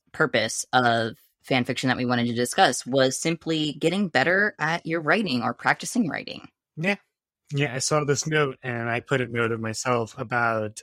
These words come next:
Speaker 2: how I can think of at least two authors who got their start writing fan fiction, and I'm sure there's more that I don't know of. And, you know, I think it's a way to sort of practice your literary craft, find your own style, and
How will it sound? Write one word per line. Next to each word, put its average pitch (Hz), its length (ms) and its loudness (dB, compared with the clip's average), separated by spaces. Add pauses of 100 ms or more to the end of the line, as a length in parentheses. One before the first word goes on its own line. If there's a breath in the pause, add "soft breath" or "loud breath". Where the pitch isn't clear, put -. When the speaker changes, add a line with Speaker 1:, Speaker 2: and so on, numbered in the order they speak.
Speaker 2:
how 131 260 2
I 120 120 2
can 151 180 -2
think 165 160 -2
of 156 80 -6
at 151 80 -10
least 156 260 -4
two 185 200 -2
authors 208 520 -2
who 180 120 -4
got 175 220 -2
their 175 120 0
start 185 440 -2 (280)
writing 160 300 2
fan 185 220 -4
fiction, 202 440 -4
and 165 80 -2
I'm 123 140 0
sure 131 300 -4
there's 127 200 -4
more 120 240 0
that 127 140 -4
I 113 80 -2
don't 110 240 -2
know 113 300 -2
of. 151 160 -6 (180)
And, 123 580 0 (180)
you 151 120 2
know, 156 140 2
I 156 80 0
think 156 200 -2
it's 151 160 -10
a 147 60 -6
way 135 300 2
to - 120 -8
sort 131 240 -4
of 131 140 -8
practice 131 720 -2
your 120 280 0
literary 113 420 0
craft, 156 640 -2
find 120 240 0
your 113 140 0
own 107 180 0
style, 131 640 -2 (140)
and 110 640 0